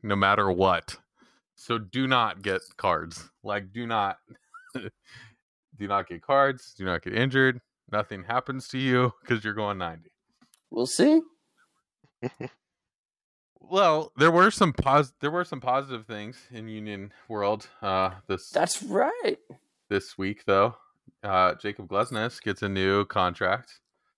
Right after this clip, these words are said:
Speaker 2: It's a beautiful
Speaker 1: Contract
Speaker 2: thing
Speaker 1: extension.
Speaker 2: to see that a team is willing to not have the turnover and really just stick to their guys that they know can do the job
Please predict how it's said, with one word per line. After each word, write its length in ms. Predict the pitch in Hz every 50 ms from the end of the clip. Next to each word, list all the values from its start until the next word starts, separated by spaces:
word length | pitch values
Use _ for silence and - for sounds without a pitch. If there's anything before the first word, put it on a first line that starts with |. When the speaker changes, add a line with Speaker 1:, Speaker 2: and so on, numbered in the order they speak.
| _ _ _ _ _ _ _ _ _ _ _ _ _ _ _ _ -
Speaker 2:
It's 100 | - -
a 40 | 139
beautiful 380 | 135 139 139 131 131 135 147
Speaker 1:
Contract 340 | 101 98 - 92 92 92 -
Speaker 2:
thing 60 | 92
Speaker 1:
extension. 560 | 82 - - 101 90 82 - - 101 101 120 117
Speaker 2:
to 160 | - 120 113
see 320 | - - 131 113 107 107 98
that 200 | 92 110 95 95
a 80 | 110
team 360 | 107 - - 107 98 98 95 101
is 220 | 101 113 120 - - - _
willing 460 | - - 101 120 120 117 110 113 123 - -
to 380 | 131 107 98 95 87 95 123 _ _ _ _ _ - - - _ _ _ _ _ _ _ _ -
not 260 | 131 143 139 127 123
have 280 | - 131 131 123 120 120
the 80 | 123
turnover 760 | - - - 127 123 123 120 110 101 113 127 113 92 90 98
and 120 | 90 98 107
really 300 | 113 117 107 107 104 98
just 240 | 90 117 113 -
stick 280 | - - - 120 - -
to 80 | - 123
their 180 | 110 110 110 104
guys 340 | 120 110 110 113 113 113
that 140 | - 113 98
they 120 | - 113 107
know 180 | 110 110 110 113
can 180 | - 117 101
do 160 | 101 110 107 107
the 80 | 107
job 440 | 90 - 101 98 98 98 95 90 -